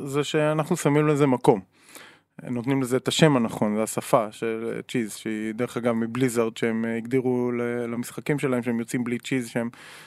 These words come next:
זה לא באג, אבל זה לא כיף. וצ'יז זה כאילו מה שיש בין הרגליים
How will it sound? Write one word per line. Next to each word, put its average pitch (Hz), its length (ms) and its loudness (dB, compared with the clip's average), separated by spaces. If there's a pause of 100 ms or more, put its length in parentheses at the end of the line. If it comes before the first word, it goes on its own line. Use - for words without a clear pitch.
(200)
זה 120 60 -4
לא 139 100 2
באג, 156 320 4 (200)
אבל 120 280 0
זה 117 120 0
לא 131 160 0
כיף. - 320 -8 (540)
וצ'יז 120 600 -4
זה 117 160 -6
כאילו 117 400 -2
מה 123 140 0
שיש 123 260 -4
בין 120 180 0
הרגליים 110 500 -2